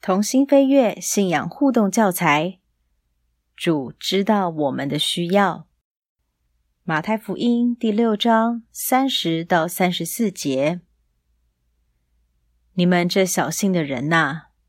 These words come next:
野地里的草今天还在，明天就要丢在炉里。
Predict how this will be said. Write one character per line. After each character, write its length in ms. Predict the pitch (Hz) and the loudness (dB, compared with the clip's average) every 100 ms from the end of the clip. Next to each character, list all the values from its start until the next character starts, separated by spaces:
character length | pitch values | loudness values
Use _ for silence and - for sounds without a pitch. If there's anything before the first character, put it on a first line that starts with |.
| _ _ _ _ _ _ | _ _ _ _ _ _
野 220 | 190 165 | 0 2
地 160 | 220 202 | 2 0
里 120 | 165 | 0
的 140 | 175 | -2
草 500 | 175 185 165 131 143 156 _ | -2 -2 -2 -2 -6 -14 _
今 200 | - 180 | -4 0
天 140 | 180 180 | 0 -2
还 260 | 160 143 | -4 -4
在， 440 | 151 214 175 143 - _ _ _ _ _ _ | -2 0 0 -4 -12 _ _ _ _ _ _
明 200 | - 185 | 0 2
天 260 | 196 233 240 | 4 2 2
就 160 | 226 196 | 2 0
要 220 | 185 180 | 2 0
丢 200 | 180 175 | 0 0
在 180 | 185 170 | 0 -2
炉 260 | 147 147 | -2 -4
里。 360 | 190 196 - | -2 -2 -4